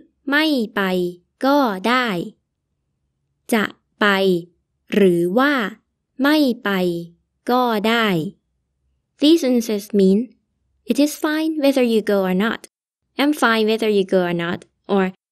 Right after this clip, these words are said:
you can choose whether to go or not. These interpretations are all possible. Again, the sentences are จ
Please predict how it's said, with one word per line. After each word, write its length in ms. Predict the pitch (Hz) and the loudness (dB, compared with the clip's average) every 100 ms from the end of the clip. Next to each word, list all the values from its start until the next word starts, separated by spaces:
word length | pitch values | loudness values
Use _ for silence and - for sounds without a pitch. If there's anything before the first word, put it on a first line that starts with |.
| _ 220 | _ 0
you 80 | 214 | 2
can 160 | 208 | 2
choose 360 | 190 285 311 - | 2 2 0 0
whether 240 | 262 247 247 | -2 -2 -4
to 120 | 214 185 | -2 -2
go 60 | 170 | 0
or 40 | 160 | -2
not. 340 | 185 - - _ _ _ _ _ _ _ _ _ _ _ _ - | -2 -4 -10 _ _ _ _ _ _ _ _ _ _ _ _ 2
These 240 | 269 269 | 2 4
interpretations 760 | 220 208 202 220 233 247 247 | 0 0 -4 0 0 0 -4
are 180 | - 185 190 | -4 -2 0
all 180 | 208 | 0
possible. 600 | 208 339 - - - - _ _ _ _ _ _ _ _ _ _ _ _ _ _ _ - | 0 -4 -2 -4 -6 -10 _ _ _ _ _ _ _ _ _ _ _ _ _ _ _ -6
Again, 380 | 202 220 - - | 0 0 0 -2
the 80 | 202 | -2
sentences 520 | 269 294 330 330 330 | 0 2 2 2 0
are 260 | 247 247 254 - _ _ _ _ _ _ _ | -2 -2 -4 -10 _ _ _ _ _ _ _
จ 20 | - | -2